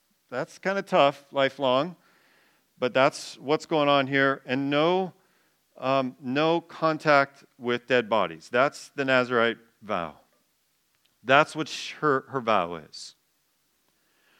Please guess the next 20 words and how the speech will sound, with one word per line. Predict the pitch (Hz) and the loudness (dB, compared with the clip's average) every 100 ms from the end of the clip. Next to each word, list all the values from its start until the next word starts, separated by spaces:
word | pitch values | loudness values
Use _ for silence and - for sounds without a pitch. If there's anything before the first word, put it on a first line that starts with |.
| _ _ _ | _ _ _
Her | - 170 | 2 2
heart | - 180 202 214 | 4 6 6 6
has | 147 170 120 | 0 -2 0
been, | 147 147 131 135 131 _ _ _ _ _ - | 0 0 0 -4 -10 _ _ _ _ _ -10
if | 127 | -6
she | - 151 | -4 2
had | 170 190 160 | 4 4 0
Psalm | - 180 170 | -2 0 0
ten, | 151 160 156 147 | -2 0 0 2
which | 139 - - - | -2 -4 -18 -6
I | 135 | -2
don't | 143 147 | -2 -2
think | 143 131 | -6 -6
she | 135 | -10
did, | 123 131 120 | -2 -2 0
but | 127 | -4
if | 131 | -6
she | - 165 | -12 -12
had | - 170 165 | 0 2 4
it, | 135 | 2